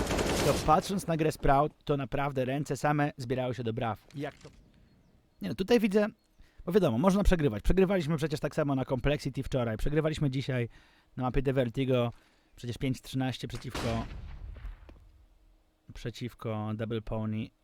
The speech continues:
Tu przegrywamy jeden do siedmiu, ale tu też widzi się pewien obraz spotkania.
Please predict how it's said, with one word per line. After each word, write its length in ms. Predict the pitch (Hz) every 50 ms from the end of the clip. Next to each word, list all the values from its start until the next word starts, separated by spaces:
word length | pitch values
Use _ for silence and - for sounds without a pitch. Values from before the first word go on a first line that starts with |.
| _ _ _ - -
Tu 120 | - -
przegrywamy 360 | 151 - 185 170 175 165 165 160
jeden 160 | 156 151 147
do 60 | 139
siedmiu, 260 | - 156 151 165 185 -
ale 260 | 165 156 156 160 156 - _ _ _ _ - - _ _ - - - -
tu 80 | 139
też 260 | 127 - 185 175 -
widzi 180 | 151 175 170 185
się 120 | - 190
pewien 220 | - 175 160 170 165 -
obraz 240 | 175 165 170 160 -
spotkania. 600 | - - 156 127 - - 135 120 107 101 92